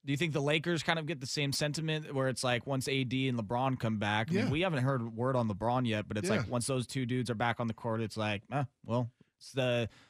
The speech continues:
Speaker 1: West is for the, uh, Lakers to lose."
Speaker 2: And I think LeBron is one of those guys that he, he's loving this time away, this time off, this relaxed time, because he knows when he gets to the finals or to the,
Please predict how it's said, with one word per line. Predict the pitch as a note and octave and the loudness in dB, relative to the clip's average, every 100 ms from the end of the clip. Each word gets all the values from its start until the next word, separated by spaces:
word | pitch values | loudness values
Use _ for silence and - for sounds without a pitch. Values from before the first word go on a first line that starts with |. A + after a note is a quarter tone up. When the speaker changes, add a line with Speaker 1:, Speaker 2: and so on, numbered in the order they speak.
| _ _ | _ _
Speaker 1:
West | B2+ D3 - D3+ | 0 2 2 0
is | C3+ A#2 | 0 0
for | D3+ C#3 | -2 0
the, | C3 C3 | 0 0
uh, | A#2+ A#2 A2+ | 2 4 2
Lakers | A2 A#2+ B2+ C#3 | 2 0 0 -2
to | - | 0
lose." | C3 D3 A#2 - - - | 0 2 0 -4 -10 0
Speaker 2:
And | D#3+ | 2
I | D#3+ | 2
think | G3+ A3 | 0 0
LeBron | F3 C3+ D#3 F#3 D#3+ | 0 2 4 4 4
is | C3+ | 2
one | D3+ | 0
of | D#3+ | 0
those | D3+ C3+ | 0 0
guys | C#3+ E3 C#3 | 2 2 2
that | A#2+ F#2+ | -2 -4
he, | E3+ G3+ A3 D#3 _ _ | -2 0 0 -2 _ _
he's | - F3 G3+ D#3+ _ _ _ _ _ | -4 0 0 -2 _ _ _ _ _
loving | A#2 B2+ D3+ D3+ | 0 2 4 4
this | B2+ A#2+ | 2 2
time | - B2+ B2 A2+ | 0 2 2 2
away, | G#2 F#2+ G2+ - | 0 -4 -12 -6
this | C3+ B2 | -2 0
time | - C3+ B2 | 0 0 0
off, | A#2+ B2+ C3+ | 2 0 0
this | - B2 A#2+ | -2 -2 0
relaxed | A#2 A#2 C3 - | 0 2 0 -2
time, | C#3+ C#3 | 0 2
because | C#3 C3 B2+ A#2 | 0 2 2 2
he | |
knows | D3+ D3+ D3 | 2 4 2
when | B2+ | 2
he | C3+ | 0
gets | D3 | 0
to | C3+ | -2
the | |
finals | B2 D3+ F3 F#3+ | 0 2 2 0
or | C#3 | -2
to | C3+ | -2
the, | C3+ | -4